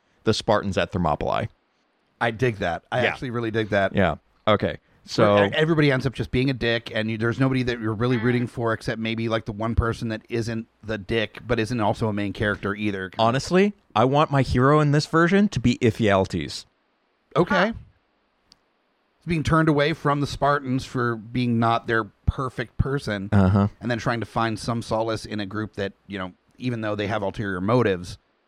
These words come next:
Speaker 1: Accepted him.
Speaker 2: accepted him. Yeah.
Speaker 1: Yeah.
Speaker 2: Okay.
Speaker 1: All right. So for Leonidas in this version, I'm gonna cast, uh, somebody who has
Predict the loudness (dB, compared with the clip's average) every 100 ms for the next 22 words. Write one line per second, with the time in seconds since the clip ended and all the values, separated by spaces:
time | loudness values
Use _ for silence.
0 | _ _ _ -6 0 0 0 -6 -6 -6
1 | -6 -6 -8 -10 -10 -10 -12 -18 _ -6
2 | -4 -6 -8 -4 -4 -6 _ _ _ _
3 | 0 0 0 -6 _ _ -12 2 6 8
4 | 6 6 4 6 6 4 4 2 2 2
5 | 0 -2 0 2 2 2 2 2 2 4
6 | 4 2 0 0 0 0 -4 -2 2 4
7 | 4 2 2 2 4 4 4 2